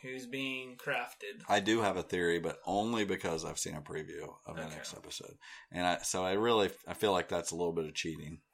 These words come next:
Speaker 2: I don't think it's Elsie. How's that?
Speaker 1: Okay.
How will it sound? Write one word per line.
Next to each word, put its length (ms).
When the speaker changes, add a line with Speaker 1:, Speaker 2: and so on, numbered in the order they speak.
Speaker 2:
I 100
don't 220
think 160
it's 140
Elsie. 340
How's 220
that? 200
Speaker 1:
Okay. 320